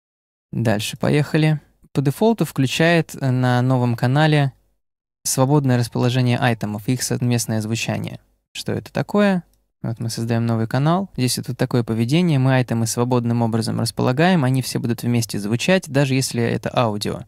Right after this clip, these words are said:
Опять же, посмотрите, возможно, для каких-то ваших нужд это бу-, будет очень полезная штука. Дальше. Record Arm. То есть при создании нового канала у него будет уже гореть кнопочка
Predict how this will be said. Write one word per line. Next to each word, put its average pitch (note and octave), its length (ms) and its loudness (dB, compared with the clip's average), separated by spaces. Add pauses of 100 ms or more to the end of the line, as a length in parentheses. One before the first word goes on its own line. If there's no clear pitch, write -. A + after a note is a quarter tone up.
(260)
Опять B2+ 280 0
же, G#2 80 -8
посмотрите, C#3+ 580 0
возможно, C3 460 2
для A#2+ 120 2
каких-то A#2 400 -6
ваших A#2 360 -2
нужд D#3 300 0
это A#2+ 160 -4
бу-, A2+ 320 -2
будет A#2+ 320 0
очень A#2 280 -2
полезная A2 560 -2
штука. - 400 -10 (260)
Дальше. B2 480 -2
Record D3+ 360 0
Arm. G#2+ 300 0 (960)
То A#2+ 80 -4
есть A2+ 180 -4 (180)
при C3+ 100 -2
создании B2 400 0
нового A2+ 260 0
канала G#3 460 4 (160)
у C3+ 80 -4
него A2+ 240 2
будет D#3 260 0
уже C#3 300 2 (720)
гореть B2 320 2
кнопочка D#3 600 0